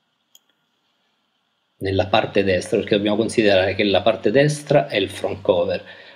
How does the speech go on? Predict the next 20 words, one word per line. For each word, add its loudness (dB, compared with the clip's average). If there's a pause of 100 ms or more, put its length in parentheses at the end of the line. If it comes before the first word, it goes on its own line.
la 4
parte 2
sinistra 0
è -2
il 2
back 0
cover, 2
mentre -2
quella 2
centrale 2
è -6
la -2
spina. -6 (2000)
Ok, -6 (1200)
quindi -4 (680)
assicuriamoci 0
di 2
mettere 0 (1800)
centrato 0
tutto -10